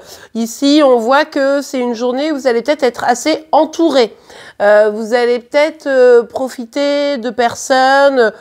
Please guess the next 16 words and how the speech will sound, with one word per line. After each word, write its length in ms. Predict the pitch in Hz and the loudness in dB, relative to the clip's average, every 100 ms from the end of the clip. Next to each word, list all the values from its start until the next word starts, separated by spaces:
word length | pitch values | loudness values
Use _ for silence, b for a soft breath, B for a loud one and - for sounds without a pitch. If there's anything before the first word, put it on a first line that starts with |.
| B B - | B B -2
euh, 340 | 202 208 202 | 2 4 4
de, 220 | 202 208 | 2 2
des 240 | 202 202 208 | 0 -2 -2
gens 240 | 208 220 | -2 -2
que 60 | 196 | -2
vous 420 | 208 180 185 175 | -4 -4 -8 -6
aimez, 260 | 180 254 381 | -4 -2 0
hein, 140 | 262 302 | 0 0
c'est 160 | - | -4
possible, 640 | 202 185 190 - 480 285 B B - | -6 -6 -6 0 2 2 B B -6
mais 180 | 240 302 | 0 2
aussi 360 | 277 226 - 269 | 0 -2 -6 -4
de 120 | 226 | -4
façon 340 | 226 214 208 | -4 -4 -8
plus 200 | 196 190 | -8 -4
large. 360 | 180 277 381 | 0 0 0